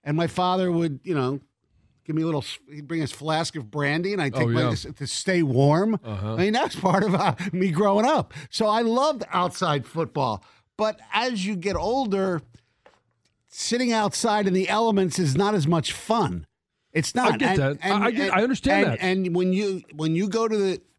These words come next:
Speaker 1: you know, your Michigan games, I mean, I know you tailgate a little bit before.
Speaker 2: A little bit,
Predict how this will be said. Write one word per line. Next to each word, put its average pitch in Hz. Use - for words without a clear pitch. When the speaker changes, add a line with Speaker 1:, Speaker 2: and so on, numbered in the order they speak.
Speaker 1:
you 180
know, 160
your 156
Michigan 196
games, 127
I 180
mean, 180
I 165
know 165
you 147
tailgate 175
a 120
little 139
bit 120
before. 120
Speaker 2:
A 123
little 135
bit, 92